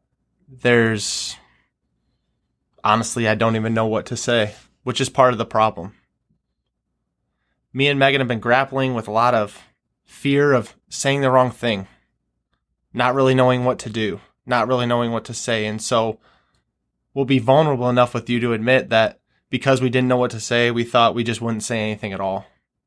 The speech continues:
But then as we've seen other people out speaking their truth, speaking their passion for this issue, it really has made us reflect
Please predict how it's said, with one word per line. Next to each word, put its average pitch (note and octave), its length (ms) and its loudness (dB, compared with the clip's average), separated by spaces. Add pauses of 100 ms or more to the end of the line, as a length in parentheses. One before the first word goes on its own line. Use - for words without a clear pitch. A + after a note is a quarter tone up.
(560)
But B2 120 -10
then D#3+ 240 4
as C#3 220 -2
we've C3+ 140 -2
seen D3 240 -4
other C3 220 0
people C3 340 -4
out C3 420 4 (260)
speaking C#3+ 500 -2
their C#3 200 0
truth, C#3 480 -2
speaking C3+ 720 -4 (240)
their C#3 300 -2
passion C#3 760 -2
for C#3+ 340 -4
this B2+ 260 -6
issue, A#2+ 640 -2 (480)
it C3+ 140 -2
really D#3 320 2
has C3 120 2
made C3 200 0
us B2 160 -4
reflect B2 760 -6